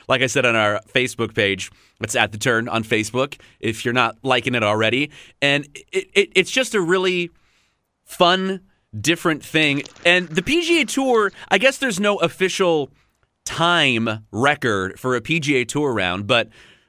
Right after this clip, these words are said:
I think anecdotally, it is the fastest <laughs> round ever played in P G A Tour history. So, Nick, l-, let me ask you, have you ever tried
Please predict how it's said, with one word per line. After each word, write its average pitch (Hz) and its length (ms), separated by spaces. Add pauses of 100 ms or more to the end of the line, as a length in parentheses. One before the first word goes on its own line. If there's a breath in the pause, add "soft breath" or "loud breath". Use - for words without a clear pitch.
(120 soft breath)
I 131 60
think 185 200
anecdotally, 135 800 (260)
it 143 140
is 139 160
the 139 100
fastest 120 500
<laughs> - 40
round 156 200
ever 123 180
played 110 240
in 95 60
P 110 180
G 98 180
A 90 40
Tour 92 220
history. 85 400 (220 loud breath)
So, 220 160
Nick, 240 260
l-, 220 100 (100)
let 233 120
me 269 100
ask 240 220
you, 160 80
have 170 160
you 254 140
ever 339 160
tried 220 480